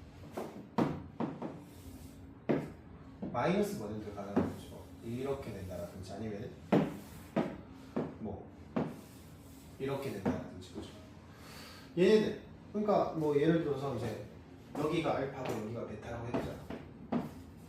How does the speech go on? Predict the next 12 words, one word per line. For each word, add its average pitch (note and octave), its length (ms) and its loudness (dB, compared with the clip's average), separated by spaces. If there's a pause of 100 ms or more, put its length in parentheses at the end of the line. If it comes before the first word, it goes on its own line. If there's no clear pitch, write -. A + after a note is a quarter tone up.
(800)
그러니까 C#3+ 240 6
여기 E3 300 6
얘가 D3 320 6
알파가 D#3 400 6
되거나 C3+ 320 4
얘가 A2 200 0
베타가 B2+ 540 2
돼야 A#2+ 460 -4 (540)
만족하는 C#3 440 -2
거지, - 280 -6 (260)
이 G#2 60 -2
에프엑스. - 520 2